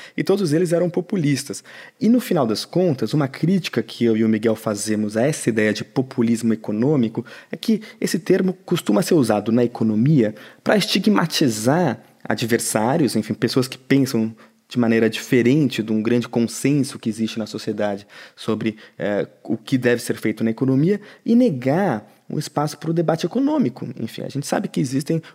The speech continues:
posições absolutamente legítimas, mais à esquerda e mais à direita na economia, e a gente não deve estigmatizar o outro com um termo como, como populista. Isso não quer dizer que a gente defenda nenhum tipo de política irresponsável, a gente só acha que não, não existe re-,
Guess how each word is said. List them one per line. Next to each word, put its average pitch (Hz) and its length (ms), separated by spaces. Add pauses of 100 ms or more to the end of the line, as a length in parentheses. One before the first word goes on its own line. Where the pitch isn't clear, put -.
(120)
posições 139 540
absolutamente 156 640
legítimas, 143 840 (180)
mais 120 220
à 113 40
esquerda 139 540
e 120 60
mais 120 180
à 117 60
direita 110 420
na 107 80
economia, 139 540 (260)
e - 20
a - 40
gente 269 160
não 294 100
deve 139 340 (140)
estigmatizar 127 680
o 123 80
outro 127 300
com 160 200
um 156 60
termo 139 320
como, 143 360 (320)
como 151 200
populista. 147 800
Isso 123 180
não 139 80
quer 127 120
dizer 127 120
que 127 80
a 131 40
gente 131 120
defenda 123 440
nenhum 127 180
tipo 123 260
de 113 120
política 110 640
irresponsável, 127 920
a 135 40
gente 143 180
só 139 140
acha 135 180
que 143 140
não, 147 120
não 147 240
existe 143 340
re-, 160 120